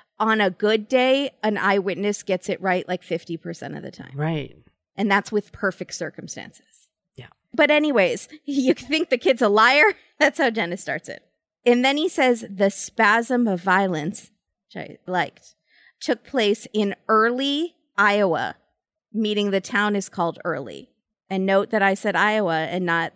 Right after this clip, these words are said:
Speaker 1: Idahoa.
Speaker 2: Did you get in
Speaker 1: I'm
Speaker 2: trouble?
Speaker 1: growing. No, <laughs> just I'm growing.
Speaker 2: Oh, that's good.
Speaker 1: It is population five hundred. Apparently there are shirts that say Idahoa and stuff like that. I didn't make it up. Or they have it in a different order.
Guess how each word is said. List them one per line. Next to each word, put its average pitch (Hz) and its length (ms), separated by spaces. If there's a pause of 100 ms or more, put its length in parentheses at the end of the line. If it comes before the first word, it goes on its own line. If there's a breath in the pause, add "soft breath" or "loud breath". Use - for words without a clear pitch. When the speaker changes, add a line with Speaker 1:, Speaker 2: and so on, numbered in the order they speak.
(100)
Speaker 1:
Idahoa. 165 760 (400)
Speaker 2:
Did - 100
you 208 60
get 175 100
in 180 60
Speaker 1:
I'm 175 60
Speaker 2:
trouble? 175 120
Speaker 1:
growing. 175 440 (520)
No, 190 240 (180)
<laughs> - 200
just - 180
I'm 208 160
growing. 208 380 (100)
Speaker 2:
Oh, 220 140
that's 143 140
good. - 120 (200)
Speaker 1:
It 240 100
is 233 300 (200 soft breath)
population 254 760
five 202 260
hundred. 190 400
Apparently 359 460
there 269 160
are - 40
shirts - 640
that - 180
say 220 240
Idahoa 196 840 (100)
and 196 220
stuff 190 240
like 185 160
that. 175 180 (160)
I 180 80
didn't 185 180
make 170 200
it 165 80
up. - 320
Or 196 200
they 190 180
have 190 200
it 170 80
in 185 100
a 175 60
different 170 340
order. 170 360